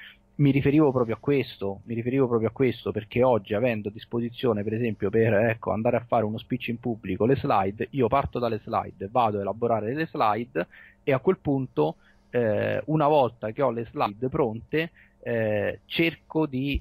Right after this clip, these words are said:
eh, progettare il mio intervento in base alle slide che ho realizzato, e questo è quanto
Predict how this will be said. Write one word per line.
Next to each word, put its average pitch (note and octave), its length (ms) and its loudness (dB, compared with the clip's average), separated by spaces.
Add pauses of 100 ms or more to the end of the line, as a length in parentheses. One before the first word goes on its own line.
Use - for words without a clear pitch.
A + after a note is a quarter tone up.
eh, - 1300 -4
progettare C3 840 2
il B2 180 0
mio D3+ 160 0
intervento C3 640 -2
in C3 100 -2
base A#2 260 0
alle B2 260 0
slide A2+ 440 -2
che G#2+ 100 0
ho G#2+ 40 2
realizzato, G2+ 760 -2
e - 80 -12
questo G3+ 260 2
è B2 80 2 (240)
quanto D#3+ 680 2